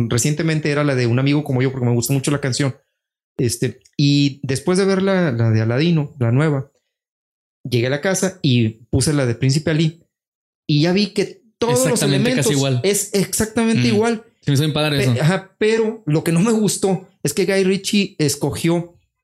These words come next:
Speaker 1: mm, hacer ciertas cosas
Speaker 2: Iguales y
Speaker 1: como
Speaker 2: otras no.
Speaker 1: i-, iguales, no, n-, i-, ajá, o iguales y otras no, pero algunas, l-, este, como que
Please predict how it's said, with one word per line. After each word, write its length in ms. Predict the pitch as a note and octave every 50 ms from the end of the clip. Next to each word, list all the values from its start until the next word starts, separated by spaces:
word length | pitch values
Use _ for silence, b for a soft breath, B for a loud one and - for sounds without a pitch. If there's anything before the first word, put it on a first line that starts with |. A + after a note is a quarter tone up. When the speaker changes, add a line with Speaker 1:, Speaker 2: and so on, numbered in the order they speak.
| -
Speaker 1:
mm, 560 | - C#3 C#3 C#3 C3+ C3+ C3+ C#3 C3+ C3+ C#3 C3+ -
hacer 280 | C#3+ C3 - E3+ D#3+
ciertas 420 | D#3 - G3 F#3+ F3+ F#3+ G3 F#3 -
cosas 480 | G3+ F#3+ E3+ G3 F#3+ F#3 - - - _ _ -
Speaker 2:
Iguales 360 | - C3+ B2 C#3 D3+ E3+ F3
y 40 | D#3
Speaker 1:
como 80 | D3 D3
Speaker 2:
otras 120 | C#3+ C3+ B2+
no. 240 | C3 A#2+ A2 - _ -
Speaker 1:
i-, 240 | E3 D#3+ D#3 - D#3+
iguales, 640 | D#3+ E3 D3+ F#3+ G3+ G#3+ A3+ A#3+ A#3 - - _ -
no, 360 | D#3+ D#3 D#3+ E3+ F#3 G#3+ A3+ G3
n-, 180 | G3+ G#3 G#3 E3+ G3+
i-, 80 | F3 F3 E3
ajá, 160 | E3 D3+ F#3+ F#3+
o 160 | F3 F3 E3+
iguales 280 | E3 E3 G#3+ A#3+ A#3+
y 40 | A#3+
otras 200 | B3+ A#3+ A#3 G#3+
no, 200 | A#3 A#3+ A#3+ B B B B B B -
pero 160 | F#3 F3 F3+
algunas, 640 | F#3 F#3 A3 A#3+ B3 B3 A3 - - - - _ _ -
l-, 340 | D3 C#3 C#3 C#3 C3+ C#3 C#3+ C#3 C#3
este, 540 | B2+ - - - C#3 B2+ B2+ B2+ - - _ _ _
como 360 | - D#3+ D#3 D#3 D3+ C#3+ D3 -
que 400 | D3 C#3+ C3+ C3+ - - _